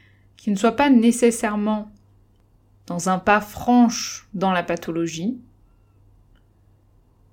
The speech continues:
D'ailleurs, j'y pense, on qualifie souvent psychose et schizophrénie comme, euh, synonymes.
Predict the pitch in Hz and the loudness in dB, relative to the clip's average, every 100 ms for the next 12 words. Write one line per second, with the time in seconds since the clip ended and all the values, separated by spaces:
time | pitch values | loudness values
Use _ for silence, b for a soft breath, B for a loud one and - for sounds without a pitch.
0 | _ _ _ _ _ _ - 185 208 196 | _ _ _ _ _ _ -4 -2 -2 -2
1 | 196 202 233 - 202 190 180 175 - - | -4 -2 -4 -4 -6 -4 -4 -6 -12 -14
2 | - 208 226 240 220 - 214 - 226 208 | -10 -4 0 0 0 -4 -8 -2 -2 -2
3 | 190 - - 185 190 - 202 196 208 - | -6 -8 -8 -4 -4 -6 -6 -6 -6 -6
4 | 202 180 175 170 - - 196 190 185 214 | -6 -4 -4 -6 -6 -4 -4 -2 -2 2
5 | 247 233 - | 4 4 2